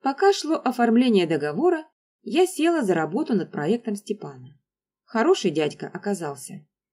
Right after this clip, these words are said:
И почему его так Сан Саныч боится? Мой бывший начальник, кстати, мне в тот же день позвонил. Звал на работу,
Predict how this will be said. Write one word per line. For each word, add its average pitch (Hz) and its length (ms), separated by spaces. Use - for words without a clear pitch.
И 165 120
почему 190 400
его 285 220
так 277 200
Сан 269 220
Саныч 254 380
боится? 233 560
Мой 208 240
бывший 202 320
начальник, 208 540
кстати, 175 480
мне 202 260
в 208 60
тот 202 180
же 196 80
день 247 220
позвонил. 208 600
Звал 208 380
на 190 100
работу, 240 580